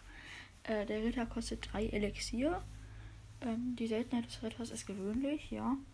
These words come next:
Äh, der Ritter, der hat relativ viele Leben.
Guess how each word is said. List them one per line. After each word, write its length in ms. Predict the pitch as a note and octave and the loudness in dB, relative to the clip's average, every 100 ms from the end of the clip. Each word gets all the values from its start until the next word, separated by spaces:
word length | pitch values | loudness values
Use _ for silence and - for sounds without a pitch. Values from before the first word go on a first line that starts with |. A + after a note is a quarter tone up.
| - - - - - - | -14 -16 -16 -16 -10 0
Äh, 180 | G#3+ | 0
der 340 | G#3 G#3 G3 G3+ | 2 2 2 0
Ritter, 320 | G#3+ - G#3 G#3 | -2 -2 -2 -2
der 220 | G#3 G3+ | -2 -2
hat 260 | G3+ - - - - | -2 -4 -10 -14 -6
relativ 420 | A3 B3 A#3+ A#3 - | 0 0 0 -2 -2
viele 220 | G#3+ G3 | 0 2
Leben. 420 | G3 G#3+ A3+ D#4 | 4 6 8 6